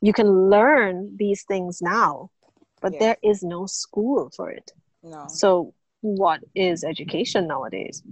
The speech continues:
Speaker 2: Mm-hmm. Yes.
Speaker 1: I mean, of course, there are things you have to go to school for. Like, I wouldn't
Speaker 2: Right.
Speaker 1: want an Instagram doctor. Like, that's
Speaker 2: Yeah, no. <laughs> I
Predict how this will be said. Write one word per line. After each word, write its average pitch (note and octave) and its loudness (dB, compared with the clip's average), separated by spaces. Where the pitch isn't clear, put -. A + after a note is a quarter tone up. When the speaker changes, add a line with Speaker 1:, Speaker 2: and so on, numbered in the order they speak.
Speaker 2:
Mm-hmm. D#3 -20
Yes. D3 -20
Speaker 1:
I - -6
mean, F3+ 2
of F3 -4
course, G#3 2
there G3 2
are F#3 2
things F#3 -6
you E3+ -6
have F3 -8
to E3+ -10
go D#3 -4
to E3 -8
school F3 0
for. E3 -6
Like, - -8
I G#3 -4
wouldn't G3 -2
Speaker 2:
Right. - -8
Speaker 1:
want F#3 -2
an F3+ -6
Instagram F#3 -4
doctor. E3+ -2
Like, - -8
that's - -8
Speaker 2:
Yeah, D3 -16
no. - -4
<laughs> - -2
I - 2